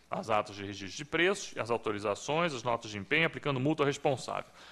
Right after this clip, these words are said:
Aludida decisão fundou-se na desarrazoada exigência de amostras para cada um dos cento e onze itens licitados, além de outras falhas aqui descritas no voto já disponibilizado. M P C foi pelo desprovimento do apelo. E no caso do noventa e três,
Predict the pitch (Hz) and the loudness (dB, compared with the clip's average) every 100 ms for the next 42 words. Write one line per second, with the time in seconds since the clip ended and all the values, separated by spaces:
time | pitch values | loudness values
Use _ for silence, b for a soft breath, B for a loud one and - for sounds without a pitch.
0 | B B 139 147 117 123 117 127 156 151 | B B 6 6 4 0 0 0 2 2
1 | 175 - 165 117 120 - 123 160 175 147 | 2 0 -2 2 2 2 0 2 4 4
2 | 139 127 131 120 110 120 123 120 120 98 | 4 4 0 0 -2 -2 -2 2 2 4
3 | 110 139 - 95 - 107 101 - 160 185 | 6 6 6 -6 -2 -2 -2 4 6 6
4 | 139 113 165 127 B B B 107 - 165 | 4 4 2 0 B B B -2 2 4
5 | 196 - 135 143 147 110 117 123 113 101 | 4 4 4 4 4 2 -2 -2 -2 -4
6 | 117 113 165 143 151 165 151 160 143 147 | -4 -6 -4 0 2 2 -2 -2 -2 -4
7 | 139 - 127 127 120 - 135 135 - 110 | -4 4 4 4 -2 -6 -6 -6 -2 -2
8 | 113 117 - 127 107 107 - 117 110 - | -2 -4 -6 -8 -2 -2 0 -2 -2 -4
9 | 110 117 131 127 - - B B - 120 | -4 -4 -4 -4 -6 -10 B B -4 -2
10 | 120 113 123 113 107 113 107 - 110 113 | 0 0 0 -2 0 -2 -2 -6 -4 -4
11 | 98 92 113 127 147 180 202 208 - B | -2 -4 -2 2 2 4 2 0 -8 B
12 | B B B 180 202 - 143 139 131 135 | B B B 0 2 4 4 4 -2 2
13 | 135 127 135 156 156 190 196 131 - | 2 2 -2 -4 -2 0 2 2 -2